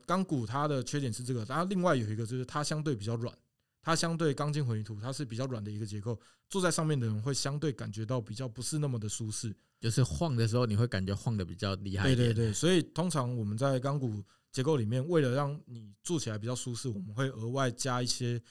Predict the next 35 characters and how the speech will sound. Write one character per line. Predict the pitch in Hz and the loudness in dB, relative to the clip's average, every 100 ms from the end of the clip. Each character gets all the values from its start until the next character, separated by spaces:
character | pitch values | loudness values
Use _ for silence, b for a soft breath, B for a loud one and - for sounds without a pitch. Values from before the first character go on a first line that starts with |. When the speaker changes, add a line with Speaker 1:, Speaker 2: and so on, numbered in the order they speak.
| b - | b -14
Speaker 1:
处 | - 123 | -6 -2
理， | 123 - b b | -2 -4 b b
让 | 170 151 | -2 -2
你 | 110 | -2
至 | 143 | -2
少 | 110 | -4
住 | 107 151 | -2 -4
起 | 110 | -4
来 | 101 | -6
是 | 98 123 | -6 -6
舒 | - 107 | -6 -6
适 | - | -6
的。 | 113 - | -6 0
Speaker 2:
嗯 | 117 | 2
哼 | 113 | 4
哼。 | 110 107 104 101 | 4 4 2 2
Speaker 1:
那 | 160 | 2
它 | 139 160 151 | 4 2 4
也 | 135 | 4
有 | 117 | 2
一 | 110 | 0
个 | |
缺 | 113 131 | -2 -2
点 | 123 | -2
是 | 104 110 | -2 -4
它 | 117 | -4
的 | 113 104 | -2 -4
费 | - | -2
用 | 123 110 | -4 -4
比 | |
较 | 208 - | -8 -8
贵。 | 113 - 120 | -10 -8 -6
Speaker 2:
嗯 | 104 | -2
哼 | 101 | 0
哼。 | 98 95 | -2 -4